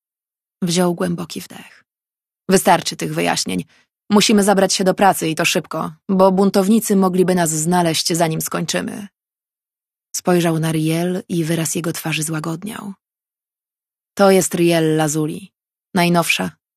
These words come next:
i najpotężniejsza przyjaciółka Reina. Tylko ona jest na tyle potężna, by go wskrzesić”.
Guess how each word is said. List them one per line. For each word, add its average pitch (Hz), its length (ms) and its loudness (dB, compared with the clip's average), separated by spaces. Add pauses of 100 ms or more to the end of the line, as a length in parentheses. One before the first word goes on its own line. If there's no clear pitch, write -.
(220)
i 185 80 4
najpotężniejsza 170 1080 0
przyjaciółka 165 640 -4
Reina. - 480 -10 (640)
Tylko 196 320 4
ona 175 240 2
jest 160 260 -4
na 175 140 0
tyle 170 240 0
potężna, 156 580 -4
by 147 120 -2
go 151 100 -4
wskrzesić”. - 840 -6